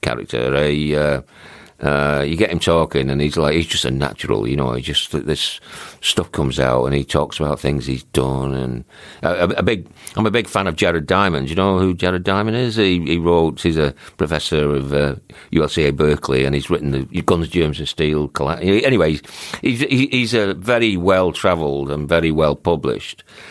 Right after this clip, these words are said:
very well-respected person who, or writer, uh, and professor who talks about kind of evolution and, and, you know, and he, and he, and he factors in,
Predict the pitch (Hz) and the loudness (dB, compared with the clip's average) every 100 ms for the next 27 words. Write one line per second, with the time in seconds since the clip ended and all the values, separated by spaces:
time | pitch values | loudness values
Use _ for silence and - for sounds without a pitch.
0 | - - 90 82 80 80 76 71 - 85 | -20 -8 0 2 4 4 2 -2 0 0
1 | - - 64 60 - - - - - - | 0 0 0 0 -6 -20 -20 -20 -16 -2
2 | 80 78 - 71 69 73 76 73 69 - | 0 0 0 0 2 2 4 2 0 -4
3 | - - 62 62 76 80 76 67 67 71 | -16 -4 -2 2 2 2 0 0 0 -2
4 | 67 69 69 71 64 67 65 71 67 - | -2 0 0 0 -2 -4 -4 -4 -4 -2
5 | 50 76 - 69 71 73 67 - 78 73 | -6 -6 0 2 4 2 0 0 0 0
6 | - 71 73 71 64 - - - - - | 0 2 2 2 0 -6 -20 -20 -20 -20
7 | - _ _ - - 67 69 69 73 76 | -20 _ _ -6 -4 0 0 2 4 2
8 | - 71 69 67 65 64 62 64 69 67 | 2 2 2 2 0 -2 -2 -2 -2 0
9 | 67 73 - 78 73 78 80 78 - - | 0 0 0 -2 -2 0 0 -2 -10 -6
10 | 110 - - 85 95 82 71 | -6 -4 -4 2 2 2 0